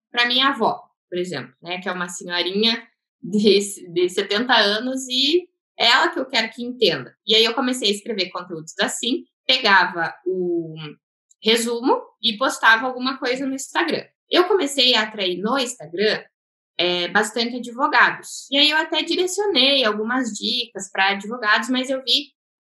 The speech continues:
no teste que eu tava fazendo que quem eu tava atingindo eram advogados. Pra mim, que sou uma, um exército de um soldado só, então,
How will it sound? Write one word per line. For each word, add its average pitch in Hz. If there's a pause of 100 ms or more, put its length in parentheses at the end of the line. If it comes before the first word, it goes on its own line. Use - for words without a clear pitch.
(140)
no 202
teste 196 (100)
que 175
eu 170
tava 165
fazendo 240 (460)
que 294
quem 277
eu 294
tava 220
atingindo 277 (480)
eram 269
advogados. 277 (200)
Pra 339
mim, 285
que 208
sou 214 (260)
uma, 180 (520)
um 180
exército 185
de 180
um 220
soldado 170
só, 208
então, 170